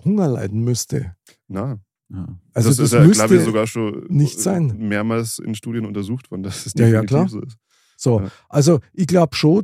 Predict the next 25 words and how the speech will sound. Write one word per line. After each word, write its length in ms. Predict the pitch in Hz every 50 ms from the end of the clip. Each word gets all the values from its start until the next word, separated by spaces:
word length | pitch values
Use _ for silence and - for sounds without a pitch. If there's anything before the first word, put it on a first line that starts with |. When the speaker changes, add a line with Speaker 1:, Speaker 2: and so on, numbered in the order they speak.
| - _
Speaker 1:
dass 220 | - 151 143 -
man, 500 | 160 160 156 151 151 147 147 151 135 - - _
dass 140 | 151 131 -
man 120 | 160 147
beides 360 | 127 120 117 131 143 160 135 -
vereinen 420 | - - 95 113 104 107 110 110
kann, 260 | - 107 107 110 110
wenn 100 | 110 107
man 100 | 110 113
viel 180 | 104 - 127 117
Geld 280 | - 135 131 123 -
gewinnt, 400 | - 143 151 175 208 214 - - _ _
Speaker 2:
Mhm. 220 | - 107 104 - - _
Speaker 1:
dass 160 | - 127 117
man 80 | 139 127
sich 220 | 107 143 131 113
erst 180 | 120 120 - -
einmal 160 | 143 127 113
selber 220 | 120 135 156 165 151
pflegt 500 | - - 165 165 170 - _ - - _ _ _ _ _ _ _ _ _ _ _ _ _ _ _ _
und 160 | - 135 120
seinen 180 | 120 117 113 113
engsten 420 | - 139 143 135 - - - 127
Speaker 3:
Ja. 40 | -
Speaker 1:
Kreis. 680 | - - 104 107 117 135 165 214 214 - - - -